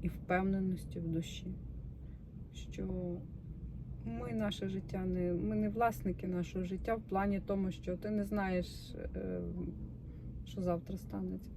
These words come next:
правильно? Ми можемо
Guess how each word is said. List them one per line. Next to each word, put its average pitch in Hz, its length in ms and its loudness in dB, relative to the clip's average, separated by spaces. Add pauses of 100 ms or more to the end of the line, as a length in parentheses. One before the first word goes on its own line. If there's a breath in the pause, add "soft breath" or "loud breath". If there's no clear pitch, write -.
правильно? 175 440 2 (1600 loud breath)
Ми 220 140 6
можемо 214 840 4